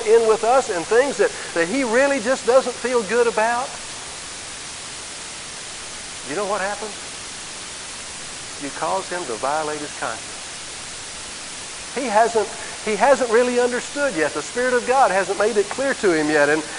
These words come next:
and he's still stumbling. He's still, uh, still, uh, all bound up in those things, in those, those, uh, legalistic and legal things that he was brought up with, those things that, that are a hangover,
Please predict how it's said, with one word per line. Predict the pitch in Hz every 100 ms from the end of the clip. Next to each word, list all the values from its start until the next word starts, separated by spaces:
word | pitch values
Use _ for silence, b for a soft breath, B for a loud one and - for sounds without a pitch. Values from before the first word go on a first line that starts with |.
| B
and | 196 190
he's | 214 -
still | - 269 277 254
stumbling. | - - 269 254 170
He's | 165 185
still, | - 277 254 214
uh, | 170 156 B B -
still, | - 254 226 -
uh, | 175 165
all | 180 247 214
bound | 180 247 247 233
up | 269 254 202
in | 175
those | 170 156
things, | - 190 160 139
in | 220 226 214
those, | 208 190 - - B B - -
those, | 180 180 147 160
uh, | 143 135 131 123 123 127 139 - - - - - 160
legalistic | 226 202 202 202 - 135 - - - - 147
and | 143 143
legal | 190 143 120 110
things | 131 120 113
that | 120
he | 127 127 117 - - - 135
was | 123 -
brought | 135 131
up | 127
with, | 117
those | 156 156
things | 170 156 127
that, | 123 - - -
that | 131
are | 123
a | 120 -
hangover, | 180 151 120 107